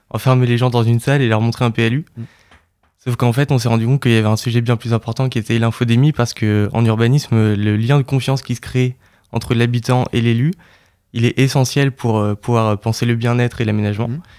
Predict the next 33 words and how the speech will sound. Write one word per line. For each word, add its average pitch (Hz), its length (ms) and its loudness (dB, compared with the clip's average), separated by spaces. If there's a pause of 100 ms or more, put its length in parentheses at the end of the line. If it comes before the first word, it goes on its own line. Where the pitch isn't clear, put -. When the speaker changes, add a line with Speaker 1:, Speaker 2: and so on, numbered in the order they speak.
(260)
Speaker 1:
Donc 110 100 -2
du 113 80 -2
coup, 143 120 0
on 147 40 6
a 127 80 6
voulu 120 200 0
intervenir 120 540 0
sur, 110 200 -4
euh, 104 260 -2
ce - 160 -4
lien-là. 113 380 -2 (800)
Et 113 60 -6
c'est 120 120 -2
comme 113 140 0
ça 131 120 0
qu'on 131 140 0
est 113 40 4
arrivé 110 280 0
à 135 80 0
créer 123 160 -2
un 117 80 2
escape 110 300 -2
game 131 200 2
sur, 131 320 -2
euh, 104 240 -2 (280)
le 117 120 -2
thème 131 160 2
de 127 60 2
l'infodémie 113 640 -2
et 117 60 -2
des 107 100 -4
fake 107 220 -8
news. 104 100 -4